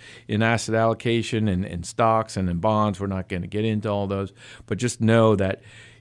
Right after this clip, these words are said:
your, your overall mix of how you invest is the next important determinant. The third most important thing is the cost of the investment vehicles that you use. There was a time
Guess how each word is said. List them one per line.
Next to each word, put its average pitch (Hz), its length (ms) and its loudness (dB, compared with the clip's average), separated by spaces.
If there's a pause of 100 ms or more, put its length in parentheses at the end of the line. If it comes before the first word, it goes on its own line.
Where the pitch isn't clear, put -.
your, 104 400 2
your 113 200 8
overall 123 380 6
mix 110 680 4 (160)
of 95 160 -6
how 107 300 0
you 104 260 0
invest 95 640 -2
is 98 160 -4
the 104 80 -2
next 101 320 -2
important 90 540 -6 (160)
determinant. 90 520 -8 (380)
The 104 80 -8
third 190 360 2
most 147 240 0
important 107 380 -4
thing 104 280 -6
is 107 120 -6
the - 80 -4
cost - 760 -4 (720)
of 98 120 -4
the 107 100 2
investment 104 440 2
vehicles 98 440 -4
that 98 200 -6
you 95 160 -4
use. 110 560 -2 (1040)
There 101 120 -2
was 208 260 4
a 151 60 4
time 101 560 -2